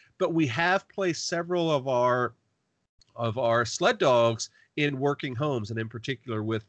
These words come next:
the, uh, autistic kids, because they have that, that, that kind of attraction to the kids, and the kids, of course, are, are attracted to 'em in that way, in which other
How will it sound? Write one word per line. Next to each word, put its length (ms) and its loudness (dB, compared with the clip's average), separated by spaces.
the, 260 -6
uh, 140 0
autistic 540 -8
kids, 420 -6
because 360 2
they 160 0
have 520 -2
that, 440 0
that, 240 -2
that 240 -6
kind 220 -4
of 100 -6
attraction 720 -6
to 120 -14
the 100 -12
kids, 360 -10
and 100 -10
the 60 -12
kids, 260 -10
of 220 -12
course, 260 -12
are, 220 -10
are 220 -6
attracted 500 -10
to 160 -12
'em 180 -12
in 160 -4
that 220 0
way, 300 -2
in 160 -6
which 340 -8
other 420 -2